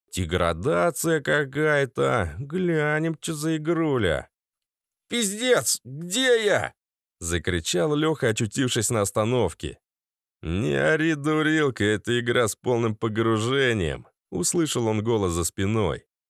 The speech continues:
Перед ним стоит мерзкого вида бомжара.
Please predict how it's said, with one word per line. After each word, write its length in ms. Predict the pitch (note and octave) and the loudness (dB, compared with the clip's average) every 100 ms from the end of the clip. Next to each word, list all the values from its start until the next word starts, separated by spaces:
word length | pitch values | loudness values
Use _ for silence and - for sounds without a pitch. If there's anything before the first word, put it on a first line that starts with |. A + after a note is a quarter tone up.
| _ | _
Перед 360 | E2 E2 E2+ F#2 | -2 0 0 0
ним 300 | D#3+ D#3+ A#2 | -2 0 -2
стоит 560 | - F#2 C#3 D3+ - | -2 0 0 -2 -4
мерзкого 560 | B2 C#3+ A#2+ - A2 G#2 | -4 -2 -2 -2 0 0
вида 340 | G2+ A2 F2+ | 0 0 0
бомжара. 800 | F2 F2+ F2+ F#2+ G#2+ D#2+ A#1+ - | 0 0 -2 0 0 0 -4 -14